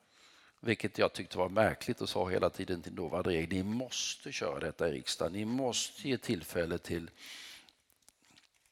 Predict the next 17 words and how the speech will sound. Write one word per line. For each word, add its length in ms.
alla 360
de 200
konstiga 480
röster 340
som 160
kan 140
komma 240
fram 280
i 20
en 60
riksdagsdebatt." 1040
Men 200
det 60
är 40
liksom 320
i 20
demokratins, 840